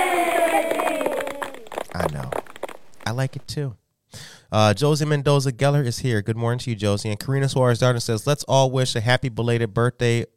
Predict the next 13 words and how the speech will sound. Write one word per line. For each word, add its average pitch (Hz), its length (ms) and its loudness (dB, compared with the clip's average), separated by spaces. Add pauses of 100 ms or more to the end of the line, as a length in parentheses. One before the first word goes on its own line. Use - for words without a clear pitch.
(280)
to 110 180 0
our 101 140 4
very 113 380 0
own 107 300 -2
Curtis 110 480 -2
Germain." 101 440 -4
Aw, 113 680 6
thank 143 420 2
you, 107 140 -2
guys. 101 540 0
I 113 140 2
appreciate 101 720 -2
it. 82 200 -4